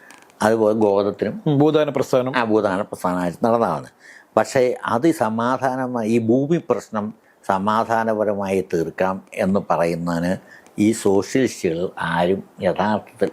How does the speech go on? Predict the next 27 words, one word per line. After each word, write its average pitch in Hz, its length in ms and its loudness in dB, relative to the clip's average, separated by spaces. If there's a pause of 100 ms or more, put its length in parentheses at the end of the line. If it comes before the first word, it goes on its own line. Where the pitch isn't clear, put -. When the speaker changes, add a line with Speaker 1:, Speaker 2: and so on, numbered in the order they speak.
Speaker 1:
പ്രത്യേകിച്ച് - 360 -2
കമ്മ്യൂണിസ്റ്റുകാർ, 98 540 -2 (440)
അവരെല്ലാം 107 460 2
പിന്തിരിപ്പന്മാരായിട്ടാണ് 98 1000 -2 (400)
കണക്കാക്കിയത്. 90 500 -2
Speaker 2:
ഉം. 98 240 -16
Speaker 1:
സത്യം 135 380 -2
പറഞ്ഞാൽ 87 420 -4 (880)
ആചാര്യ 110 480 2
വിനോബ 101 460 2
ഭാവയ്ക്ക് 92 640 -2
പോലും 82 300 0 (560)
കേളപ്പന് 117 540 2
പോലും 90 340 0 (880)
ഏക്കർ 104 400 2
കണക്കിന് 95 360 -2
ഭൂമി 80 500 -2 (380)
ഇവർ 85 140 0
കൊടുത്തിട്ടുണ്ട്. - 540 -6 (160)
Speaker 2:
ഉം. 82 280 -2 (140)
Speaker 1:
അത് 151 140 4
പ്രോപ്പറായിട്ട് 135 800 2
വിതരണം 113 460 0
ചെയ്യുകയോ 104 360 2
മാനേജ് 104 420 -2
ചെയ്യുകയോ 101 360 2
ചെയ്തിട്ടില്ല 90 520 -2